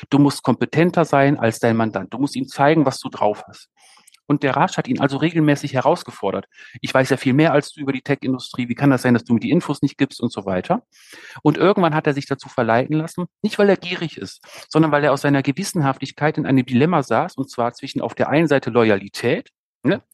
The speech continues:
hin zu dem Raj, ich bin loyal und mache da weiter, und auf der anderen Seite Gesetzestreue, ich steige jetzt hier aus und gebe dir die Infos nicht. Und jetzt wird's auch psychologisch interessant. Denn es gibt ja ganz, ganz plastisch formuliert ein einfaches psychologisches Prinzip, ne?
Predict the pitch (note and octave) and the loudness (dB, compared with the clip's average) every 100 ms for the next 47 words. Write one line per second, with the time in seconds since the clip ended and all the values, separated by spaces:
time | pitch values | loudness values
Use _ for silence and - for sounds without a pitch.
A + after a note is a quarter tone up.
0 | _ D#3 E3+ - B2+ A#2 G2+ G2+ F#3 - | _ 0 0 0 -4 -2 0 0 -2 -6
1 | - C3+ A2+ G2+ F#2+ A#2+ F3+ B2 A2 G#2+ | -8 -2 0 0 2 2 0 -2 -2 -4
2 | G#2 G2 F#2 F#2+ - C4+ _ - - C#3+ | -2 -2 -2 -4 -6 -8 _ -20 -14 -4
3 | E3 D#3 D#3 D#3 F#3 E3 C3+ C3 C3+ B2 | 0 0 0 -2 -2 -4 -2 -4 -4 -4
4 | C3 - B2+ - F#2+ G#2+ G3 - - - | -4 -4 -10 -8 -4 -2 -4 -6 -10 -6
5 | - D3 D#3+ C#3+ - A#2+ G#2 D#3 - C#3 | 0 2 4 2 0 0 2 2 0 -4
6 | D3+ C3 A#2+ A2 C3 - G#2 G2 F2+ - | -4 -4 -4 -2 -2 -4 -8 -8 -12 -16
7 | - _ - A2+ D#3 - F#3+ E3 - - | -20 _ 0 2 2 0 -2 -4 -6 -10
8 | D3 C#3 D3 C3 - - F#2+ - F2+ F2 | -8 -4 -2 -4 -6 -8 -10 -10 -10 -12
9 | _ _ - C3 C3+ F#3 E3 C#3 C#3 - | _ _ 0 2 2 0 2 2 0 -4
10 | - B2 C#3 _ _ _ A#2+ A2 - C#3+ | 0 0 0 _ _ _ -4 -2 -2 -4
11 | - - B2+ A2+ D3 - - C#3+ B2+ - | -4 -8 -4 -2 -4 -6 -4 -4 -6 -12
12 | - - C3 A2 B2 A#2 G#2 G2 F#2 C#3 | -12 -8 -6 -2 -2 -4 -6 -6 -2 -2
13 | F3+ C#3+ | 0 0